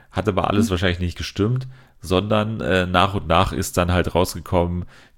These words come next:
Speaker 1: dass, ähm, ja, es daran lag, dass sie wohl gegen eine Mitarbeiterin, dass sie die irgendwie beschimpft hat, äh, und, und irgendwie beleidigt hat und, äh, ja, das war anscheinend der Grund. Es gab, ähm, dann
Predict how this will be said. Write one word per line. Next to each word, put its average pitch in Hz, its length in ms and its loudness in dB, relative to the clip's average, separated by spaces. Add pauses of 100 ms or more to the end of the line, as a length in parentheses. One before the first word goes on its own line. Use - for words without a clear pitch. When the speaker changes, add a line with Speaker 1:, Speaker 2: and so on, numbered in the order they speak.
Speaker 1:
dass, - 420 -4
ähm, 78 520 -6 (460)
ja, 82 240 -2
es - 300 -4
daran 95 300 4
lag, 92 280 4
dass - 260 -4
sie 85 380 0
wohl 90 200 4
gegen 90 320 -2
eine 85 200 -4
Mitarbeiterin, 107 1200 2 (880)
dass 92 200 0
sie 90 100 -2
die 101 80 2
irgendwie 98 220 2
beschimpft 98 500 2
hat, - 340 -6
äh, 76 240 -4
und, 73 260 -8
und 80 160 -6
irgendwie 87 180 -2
beleidigt 90 500 2
hat 98 260 0
und, - 460 -8
äh, 87 420 -6 (680)
ja, - 220 -8 (500)
das 87 200 2
war 87 100 2
anscheinend 87 300 2
der 76 80 -2
Grund. 139 320 4
Es - 140 -2
gab, - 320 0
ähm, 82 440 -6
dann 85 680 -6